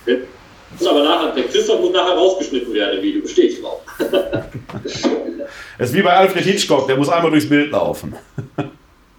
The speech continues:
Speaker 1: Ja, lieblich.
Speaker 2: So, okay.
Speaker 1: Also wir haben diese Erzählung von Johannes dem Täufer direkt,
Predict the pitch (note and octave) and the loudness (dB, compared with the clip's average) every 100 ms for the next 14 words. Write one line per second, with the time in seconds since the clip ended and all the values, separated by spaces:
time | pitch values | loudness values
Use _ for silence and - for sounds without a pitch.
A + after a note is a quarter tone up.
0 | _ _ _ _ - A2 G#2+ G2+ G#2 - | _ _ _ _ -2 0 2 2 -2 -2
1 | - - - _ _ - - - - E3 | -4 -6 -10 _ _ -20 -20 -20 0 2
2 | - - C#3+ D3 A2 - - - - - | 2 0 2 2 2 -4 -18 -20 -20 -20
3 | - - - - _ _ _ _ _ _ | -20 -20 -20 -20 _ _ _ _ _ _
4 | _ - _ _ _ - C4 D3 C#3 D3 | _ -20 _ _ _ -2 2 4 4 4
5 | F#3 F3+ E3 - C3 - F#3 G#3 G3 F3 | 4 4 2 2 -2 2 4 4 2 0
6 | - D#3 C#3+ C3+ C3 B2+ D3 F3+ F3 D3 | 0 0 0 -4 -2 2 2 2 2 0
7 | - F3+ F#3+ F3+ E3+ E3 - B2+ B2+ B2 | 2 4 4 2 2 2 -2 -6 -2 2
8 | E3 - | 0 -2